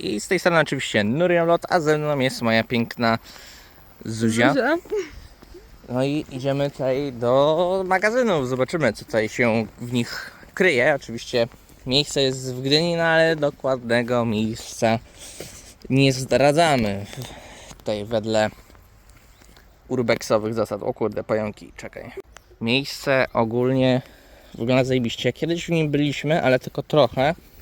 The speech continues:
Speaker 1: Nie chcieliśmy sobie spoilerować zbytnio.
Speaker 2: Taka wielka hala.
Speaker 1: No i przysz-, przysz-, przyszła kolej, żebyśmy teraz, y, nagrali to wspólnie, y, z wami. Ogólnie miejsce jest już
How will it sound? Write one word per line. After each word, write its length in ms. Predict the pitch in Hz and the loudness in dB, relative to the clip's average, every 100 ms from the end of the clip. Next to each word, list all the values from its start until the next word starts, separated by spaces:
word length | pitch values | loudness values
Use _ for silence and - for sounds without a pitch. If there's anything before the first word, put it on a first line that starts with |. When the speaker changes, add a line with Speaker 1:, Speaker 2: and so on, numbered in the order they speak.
| - - - - - | -20 -20 -20 -18 -10
Speaker 1:
Nie 100 | 117 | -8
chcieliśmy 380 | - 123 131 | -6 -4 -4
sobie 280 | 123 120 123 - - | -6 -6 -8 -8 -14
spoilerować 800 | - - 110 113 151 165 110 104 | -20 -6 -4 0 2 4 2 -2
zbytnio. 540 | 107 104 - - 110 143 _ _ _ _ _ _ _ | -4 -8 -8 -6 -6 -6 _ _ _ _ _ _ _
Speaker 2:
Taka 200 | - 254 - | -20 -20 -20
wielka 240 | 240 349 - | -20 -20 -20
hala. 300 | 302 254 214 240 - - | -20 -20 -20 -20 -16 -8
Speaker 1:
No 240 | 220 117 | -4 -2
i 140 | 156 | -4
przysz-, 400 | 160 - 143 - - - | -8 -6 -6 -6 -12 -20
przysz-, 360 | - - 131 - - - 131 - | -14 -12 -10 -12 -16 -8 -6 -6
przyszła 300 | - - 113 | -12 -6 -4
kolej, 400 | - 208 135 120 | 0 2 2 0
żebyśmy 400 | 110 117 - 220 - | -2 -4 -6 -6 0
teraz, 420 | 247 156 - - | 2 2 0 -4
y, 180 | 233 147 | -4 -2
nagrali 420 | 156 160 131 120 | -2 -2 -2 -2
to 120 | - | -4
wspólnie, 500 | 135 - 117 113 117 - | -10 -6 -4 -2 -4 -6
y, 200 | 123 117 | -6 -4
z 240 | 113 110 110 - - - _ - _ _ _ - _ _ - _ _ _ - _ _ | -2 -2 -4 -8 -20 -20 _ -20 _ _ _ -14 _ _ -20 _ _ _ -20 _ _
wami. 480 | 131 165 160 110 110 - - - | 0 2 2 0 -4 -10 -20 -10
Ogólnie 420 | 147 123 156 165 147 | -8 -4 -2 -2 -2
miejsce 340 | 151 151 160 | -4 -4 -4
jest 160 | 147 143 | -4 -4
już 360 | 127 - - | -6 -8 -12